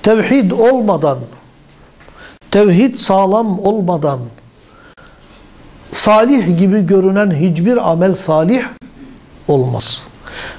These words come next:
Bir amelin salih olmasının birinci şartı iman ve tevhid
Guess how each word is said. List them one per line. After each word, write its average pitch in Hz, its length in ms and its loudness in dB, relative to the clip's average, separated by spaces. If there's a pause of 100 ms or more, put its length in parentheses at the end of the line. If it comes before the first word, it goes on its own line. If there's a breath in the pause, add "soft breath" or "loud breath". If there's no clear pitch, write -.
(100)
Bir 262 340 4
amelin 208 320 2
salih 254 460 2
olmasının 214 760 0
birinci 240 480 2
şartı 240 500 0 (2000)
iman 208 560 2 (440)
ve 175 160 0
tevhid 196 540 -2